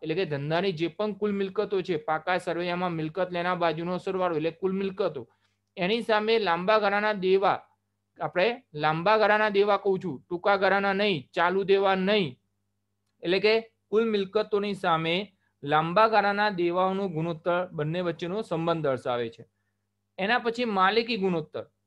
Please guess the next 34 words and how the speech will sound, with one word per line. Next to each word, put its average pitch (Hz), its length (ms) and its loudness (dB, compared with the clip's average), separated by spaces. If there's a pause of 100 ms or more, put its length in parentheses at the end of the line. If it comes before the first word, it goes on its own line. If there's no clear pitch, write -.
તો 180 60 -6
માલિકી 170 560 0
ગુણોત્તર 190 520 -2
એ 156 300 0 (300)
બે 190 260 6
રીતે 220 280 4
સાબિત 170 420 0
કરી 151 180 -2
શકાય 131 320 -4
છે. 120 80 -10
એક 156 420 -2
જવાબદારી 190 640 2
આધારિત 185 420 2
અભિગમ 190 400 -4
દ્વારા 180 420 0 (280)
અને 151 140 -2
બીજો 170 340 0
છે 196 180 -4
મિલકતો 170 600 -2
આધારિત 160 460 2
અભિગમ 147 400 -4
દ્વારા. 117 280 -6
હવે 170 160 -2
માલિકી 190 520 0
ગુણોત્તર 196 440 -4
કઈ 196 180 -2
રીતે 190 280 0
સાબિત 170 460 -4
થાય 165 180 0
છે 175 120 -4
એ - 20 -2
બંને 165 300 -4
સમજી 139 320 -8
લેજો. 107 320 -8